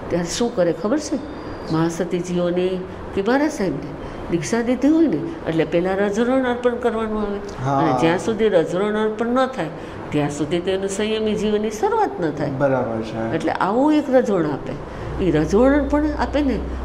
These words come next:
Speaker 1: તો એની અંદર શું હોય ખબર છે? સવનની આ એક લાકડી હોય, એક દાંડી હોય.
Speaker 2: અચ્છા, તો આ જે stick છે, એ પણ સવનની
Speaker 1: હા,
Speaker 2: બનેલી?
Speaker 1: એ સવનની જ
Speaker 2: ઓકે.
Speaker 1: હોય, totally સવનની હોય.
Speaker 2: ઓકે.
Speaker 1: અને એ સવનની stick ઉપર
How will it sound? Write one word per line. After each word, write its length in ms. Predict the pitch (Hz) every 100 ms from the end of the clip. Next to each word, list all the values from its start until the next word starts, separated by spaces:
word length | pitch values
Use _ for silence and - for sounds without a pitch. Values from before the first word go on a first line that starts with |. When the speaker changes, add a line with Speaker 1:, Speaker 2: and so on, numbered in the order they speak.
| -
Speaker 1:
તો 60 | 196
એની 340 | - 185 226
અંદર 160 | 240 214
શું 220 | - 277
હોય 120 | 196
ખબર 260 | 185 - 320
છે? 460 | - - - -
સવનની 580 | - 185 202 220 214 254 285 - - -
આ 140 | 175 -
એક 180 | 196 -
લાકડી 440 | 165 156 160 - 147
હોય, 160 | 131
એક 200 | - 143
દાંડી 360 | 147 156 185 165
હોય. 120 | 135 - - - -
Speaker 2:
અચ્છા, 200 | 151 160
તો 200 | 160 -
આ 220 | 147 143 143
જે 100 | 160
stick 360 | - 165 165
છે, 120 | -
એ 100 | 175
પણ 200 | 160 175
સવનની 420 | 170 165 147 147 143
Speaker 1:
હા, 280 | 170 190
Speaker 2:
બનેલી? 160 | 247 247
Speaker 1:
એ 60 | 170
સવનની 600 | - 220 254 262 269 302
જ 120 | 147
Speaker 2:
ઓકે. 40 |
Speaker 1:
હોય, 220 | 131 127 117 113 110
totally 560 | 233 254 - 294 294 269
સવનની 480 | - 214 185 160 147
હોય. 540 | 143 135 - - -
Speaker 2:
ઓકે. 300 | 147 139 -
Speaker 1:
અને 120 | - 123
એ 240 | - 240
સવનની 480 | 277 254 254 247 247
stick 340 | - 269 277
ઉપર 360 | 233 - 175